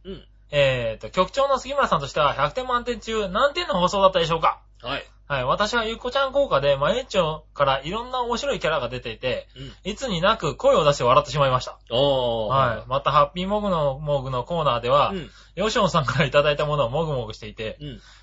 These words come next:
Speaker 2: ゆこちゃんが嫌がらせですかと言ってましたが。
Speaker 1: はい。はい。
Speaker 2: ヨシオンさん、嫌がらせですか？
Speaker 1: はい。
Speaker 2: はい。で、それはさておき、今回はゆこちゃんと、
Speaker 1: はいはい。
Speaker 2: えーと、ひなちゃんの持ち込みコーナーがあるということで、そう、
Speaker 1: はいはいはい。
Speaker 2: 今週はね。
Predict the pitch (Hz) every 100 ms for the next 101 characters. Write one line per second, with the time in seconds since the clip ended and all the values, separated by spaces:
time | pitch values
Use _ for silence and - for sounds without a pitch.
0 | - 202 233 208 147 117 107 123 175 190
1 | 220 214 247 269 - 165 214 214 131 -
2 | - 104 110 571 523 - - 554 571 -
3 | - - - - - 240 143 117 101 -
4 | _ _ _ - - - - - 185 262
5 | 262 180 135 170 247 277 277 311 - 143
6 | - - - - - - - - 123 113
7 | - - - 143 123 - - - - -
8 | 196 185 269 294 320 330 208 151 151 226
9 | 220 202 151 135 151 170 180 165 143 127
10 | 147 143 151 147 120 135 127 127 120 117
11 | 123 240 226 - 135 113 104 120 143 -
12 | 214 208 240 214 135 120 123 113 104 104
13 | 113 - 170 170 160 170 160 208 254